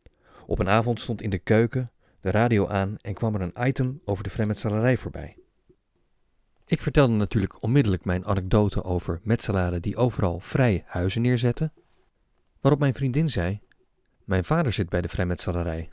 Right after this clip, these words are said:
Ik kan hem er wel eens voor je naar vragen." Ik dacht: Dit is mijn kans.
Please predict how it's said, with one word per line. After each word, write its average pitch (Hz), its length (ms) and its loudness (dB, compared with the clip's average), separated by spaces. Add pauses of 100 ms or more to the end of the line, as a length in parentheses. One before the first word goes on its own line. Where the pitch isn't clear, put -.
(360)
Ik - 120 -8
kan 156 120 0
hem 143 80 0
er 131 60 2
wel 120 100 2
eens 113 100 0
voor - 120 0
je 104 60 2
naar 95 120 0
vragen." 139 460 -4 (960)
Ik 117 160 -2
dacht: - 280 2 (380)
Dit 147 180 6
is 123 100 0
mijn 110 200 4
kans. - 440 -4